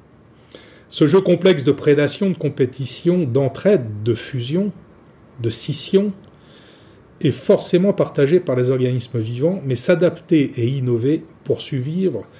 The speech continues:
concerne également les civilisations, les entreprises et les sociétés. Comment, selon vous, nos entreprises et nos démocraties peuvent résister et réussir à évoluer dans un environnement en totale mutation,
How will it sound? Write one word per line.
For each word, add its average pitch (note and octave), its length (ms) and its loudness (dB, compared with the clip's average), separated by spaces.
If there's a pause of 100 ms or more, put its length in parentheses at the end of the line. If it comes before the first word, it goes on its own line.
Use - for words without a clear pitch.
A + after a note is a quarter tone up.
(220)
concerne D3+ 420 4
également D#3 380 2
les B2+ 100 0
civilisations, C3+ 600 -2
les B2+ 160 0
entreprises C3 500 -2
et B2 60 4
les B2 120 0
sociétés. - 1040 -6 (1400)
Comment, G#3+ 300 4
selon C3+ 680 2
vous, A3+ 300 2 (400)
nos F3 240 4
entreprises D3+ 840 -2
et G#2+ 120 -6
nos G#3 200 2
démocraties A2+ 960 -6 (640)
peuvent C3+ 180 4
résister E3 840 2
et C3 120 0
réussir D3+ 600 0
à A#2 80 2
évoluer B2+ 320 4
dans A2+ 220 -2
un G#2+ 100 0
environnement A#2 680 0
en A#2 80 0
totale B2 340 2
mutation, A2+ 600 0